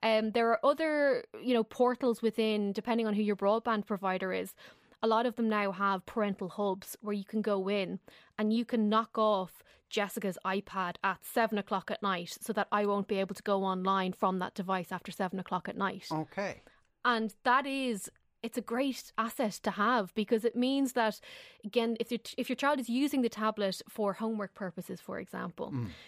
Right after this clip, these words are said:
Speaker 1: you can opt that they can still get on Google Chrome, but they can't get on YouTube, TikTok, and any other app that you don't want them to have access to. So you can pick and choose, or you can set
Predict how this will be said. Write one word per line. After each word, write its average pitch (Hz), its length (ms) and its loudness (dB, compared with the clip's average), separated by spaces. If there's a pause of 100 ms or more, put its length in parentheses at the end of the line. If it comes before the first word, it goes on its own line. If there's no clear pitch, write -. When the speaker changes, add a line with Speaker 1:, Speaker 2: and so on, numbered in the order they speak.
Speaker 1:
you 240 140 0
can 240 200 2
opt - 360 4
that 233 160 0
they 226 80 2
can 220 140 -6
still 285 220 0
get 262 140 0
on 226 200 4
Google 208 280 0
Chrome, 185 360 -2
but 185 140 -6
they 190 80 -2
can't 220 320 -2
get 202 120 -2
on 190 240 -2
YouTube, 185 580 -6
TikTok, - 500 -10 (140)
and 185 240 -6
any 185 200 -2
other 185 160 -2
app 170 240 -8
that - 100 -6
you 185 80 -6
don't 190 180 0
want 190 140 -4
them 190 80 -8
to 185 80 -8
have 180 100 -4
access 175 320 -4
to. 190 140 -10
So - 100 -6
you 208 80 0
can 233 140 -2
pick 277 180 -2
and 262 80 2
choose, 269 380 0 (420)
or 285 340 4
you 233 200 -4
can 226 120 0
set 233 380 0